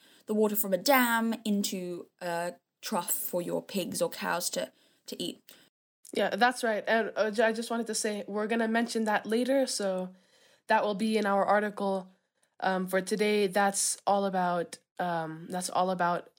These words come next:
Speaker 2: ba-, uh, algae blooms in water, so just stay tuned for that.
Speaker 1: Yeah, I think we do have to distinguish between,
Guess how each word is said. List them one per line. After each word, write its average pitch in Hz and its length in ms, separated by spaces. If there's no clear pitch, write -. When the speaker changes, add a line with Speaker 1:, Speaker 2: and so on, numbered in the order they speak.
Speaker 2:
ba-, 196 280
uh, 190 200
algae 214 380
blooms 190 600
in 202 220
water, 190 320
so 185 560
just 196 260
stay 208 200
tuned 196 240
for 185 120
that. 165 220
Speaker 1:
Yeah, 214 220
I 202 120
think 262 180
we 262 100
do 247 80
have 247 120
to - 80
distinguish 220 380
between, 196 440